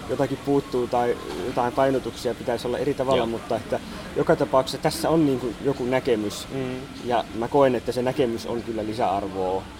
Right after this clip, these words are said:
Speaker 1: siihen nähden, että vaan hakisi netistä jotain, koska että tässä on niinku tämmönen paketti.
Speaker 2: Kyllä.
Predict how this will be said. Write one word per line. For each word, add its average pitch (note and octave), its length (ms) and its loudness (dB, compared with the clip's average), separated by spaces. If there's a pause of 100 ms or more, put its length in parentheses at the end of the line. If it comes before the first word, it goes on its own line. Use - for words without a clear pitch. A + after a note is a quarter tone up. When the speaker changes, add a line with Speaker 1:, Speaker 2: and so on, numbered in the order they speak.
Speaker 1:
siihen G#2 260 -4
nähden, G2 160 -4
että G2 220 -6
vaan F#2+ 220 -2 (760)
hakisi G#2+ 360 -8
netistä G2+ 360 -8
jotain, F2+ 420 -4
koska - 220 -12
että G2+ 140 -10
tässä G#2+ 280 -6
on D#3 60 0
niinku A#2+ 220 -2 (240)
tämmönen A#2 260 -2
paketti. - 500 2 (100)
Speaker 2:
Kyllä. F2+ 280 2